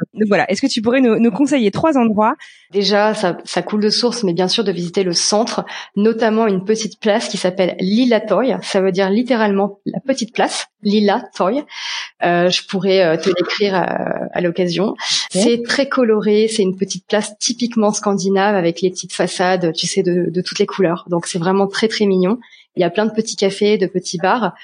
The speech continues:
Speaker 2: Et, euh, d'ailleurs, si vous rentrez dans un petit café là-bas, je vous conseille de manger, euh, la pâtisserie, euh, nationale ici, ça s'appelle le Cannelle Bouleux. C'est le, le fameux, euh,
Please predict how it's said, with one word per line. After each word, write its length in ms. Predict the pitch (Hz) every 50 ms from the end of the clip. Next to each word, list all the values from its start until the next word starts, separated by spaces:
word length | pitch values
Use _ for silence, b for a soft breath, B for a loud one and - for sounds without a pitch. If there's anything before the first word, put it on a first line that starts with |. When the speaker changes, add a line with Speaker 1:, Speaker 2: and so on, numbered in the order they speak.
| B B B B _ -
Speaker 2:
Et, 240 | 175 180 180 180
euh, 400 | 170 170 165 165 165 165 165 160
d'ailleurs, 240 | 165 185 185 202 214
si 120 | - - 208
vous 120 | 185 208
rentrez 240 | 208 196 - - 214
dans 160 | 202 196 185
un 80 | 185 185
petit 140 | - - -
café 260 | - 190 185 - 196
là-bas, 240 | 185 180 175 196 220
je 100 | 214 -
vous 60 | - _ -
conseille 300 | 170 175 - 208 202 180
de 80 | 185
manger, 480 | 175 170 170 175 170 175 196 208 208 196
euh, 320 | 175 165 165 165 165 160 170 185
la 340 | 180 165 160 160 156 156 156
pâtisserie, 720 | - 208 208 - - 202 - - - 214 208 208 208 185
euh, 260 | 175 165 160 165 165 165 B B B B
nationale 460 | 208 240 247 - 247 214 196 - 214
ici, 220 | 202 196 - - 247
ça 100 | - -
s'appelle 260 | - 190 196 202 196
le 100 | 185 180
Cannelle 440 | 180 - 262 254 233 240 247 254 233
Bouleux. 340 | 185 190 214 190 180 185 - b b b b b b _
C'est 180 | - 185 190
le, 380 | 180 175 180 175 175 170 170 175
le 80 | 185
fameux, 460 | 180 - - 202 196 196 196 202 208 202
euh, 520 | 196 180 175 175 170 170 170 165 170